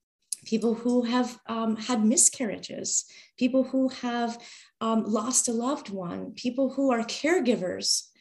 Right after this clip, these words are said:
for, um, other people, and that the toll on, on us can be a form of trauma. And so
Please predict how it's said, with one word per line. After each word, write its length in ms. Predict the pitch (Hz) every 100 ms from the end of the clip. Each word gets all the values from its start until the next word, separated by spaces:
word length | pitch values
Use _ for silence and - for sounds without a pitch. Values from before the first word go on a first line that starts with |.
| _ _
for, 680 | - 233 214 202 196 190 190 _ _ _ -
um, 460 | 196 190 185 180 214
other 220 | 214 214
people, 540 | - 247 285 214 185
and 160 | 185 196
that 280 | 196 202 190
the 80 |
toll 680 | 185 - - 254 285 233 175 -
on, 380 | 190 190 185 -
on 340 | 190 180 180
us 320 | 175 196 - -
can 320 | - 208 185
be 380 | 185 180 170 170 _ _ _ _ _
a 60 | 180
form 360 | - 185 180
of 200 | 170 170
trauma. 540 | - - 175 175 180 214
And 140 | 196
so 340 | 196 226 214